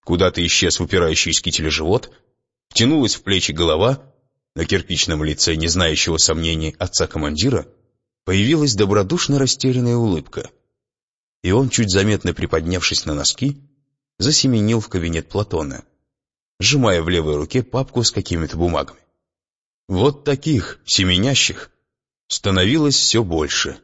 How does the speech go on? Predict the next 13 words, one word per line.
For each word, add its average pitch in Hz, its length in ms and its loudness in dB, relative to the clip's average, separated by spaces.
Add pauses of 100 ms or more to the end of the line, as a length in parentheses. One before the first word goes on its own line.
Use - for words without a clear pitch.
(1040)
И 85 100 0
то 98 200 2
ли 98 280 2
из-за 92 200 2
их 98 180 0
количественного 87 680 0
превосходства, 95 800 0 (640)
то 113 140 2
ли 156 140 2
по 139 120 -6
каким-то 110 540 0
иным 98 240 0
причинам, 76 540 -4